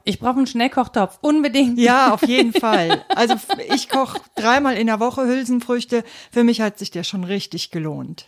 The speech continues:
Speaker 1: Ja, weil ich mach das mit einem normalen Topf und, ähm, wie ich koche ist, also bei mir gibt's zwei Stufen am Herd, an oder aus. Das heißt, entweder koche ich auf Stufe neun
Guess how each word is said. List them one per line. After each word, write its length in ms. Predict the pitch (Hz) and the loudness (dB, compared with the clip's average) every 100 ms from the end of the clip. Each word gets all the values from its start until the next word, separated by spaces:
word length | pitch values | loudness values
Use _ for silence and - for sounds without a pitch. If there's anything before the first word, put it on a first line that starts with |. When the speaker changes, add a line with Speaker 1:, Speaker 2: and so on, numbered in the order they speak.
| _ - | _ -4
Speaker 1:
Ja, 220 | 196 175 | -2 0
weil 140 | 196 | 0
ich 100 | 233 | 2
mach 120 | 277 | 0
das 160 | 285 240 | 0 2
mit 80 | 226 | 2
einem 100 | 202 | 4
normalen 420 | 180 170 175 233 | 2 2 2 0
Topf 300 | 240 277 - | 0 -4 -4
und, 420 | - 220 262 - - | -2 0 0 -2 -2
ähm, 480 | 214 214 208 208 - | 2 2 2 0 -4
wie 320 | 196 208 240 | -6 -4 -2
ich 120 | 247 - | -4 -2
koche 320 | 254 247 233 | -2 0 -2
ist, 360 | 226 - - 214 | -2 -8 -4 0
also 120 | 214 | 2
bei 120 | 196 | 2
mir 100 | 226 | 2
gibt's 320 | 233 - - | 0 -4 -14
zwei 300 | - 202 214 | -4 -2 -2
Stufen 420 | - 240 285 320 | -2 -4 -2 -2
am 160 | 302 247 | 2 4
Herd, 280 | 247 269 - - | 4 2 0 0
an 220 | 226 247 | 2 2
oder 320 | 262 208 214 160 | 2 2 2 -2
aus. 340 | 127 - - _ - - - - _ _ _ | -4 -8 -20 _ -20 -20 -20 -20 _ _ _
Das 220 | 202 226 262 | 0 0 4
heißt, 240 | 247 247 | 2 2
entweder 340 | 240 240 233 | 0 0 0
koche 240 | 233 240 240 | 0 -2 -2
ich 100 | - | -4
auf 80 | 202 | -6
Stufe 300 | - 196 170 | -6 -4 0
neun 380 | 170 214 269 | 2 2 2